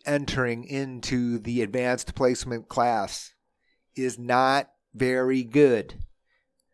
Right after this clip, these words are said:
As soon as you get asked qualifying questions to enter into the classroom, your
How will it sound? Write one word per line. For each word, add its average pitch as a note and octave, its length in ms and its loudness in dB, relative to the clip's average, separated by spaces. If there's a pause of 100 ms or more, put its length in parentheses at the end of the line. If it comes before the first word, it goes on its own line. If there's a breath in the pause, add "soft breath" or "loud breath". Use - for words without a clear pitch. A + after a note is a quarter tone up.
(340)
As C3 180 0
soon D#3+ 300 -2
as C#3 180 -2
you D3 140 -2
get C3+ 340 4
asked C3 300 2
qualifying C3+ 680 4
questions B2+ 640 6
to C3 160 -2
enter C3+ 360 -4
into C3+ 280 -4
the B2+ 100 2
classroom, C3+ 680 2
your B2+ 340 10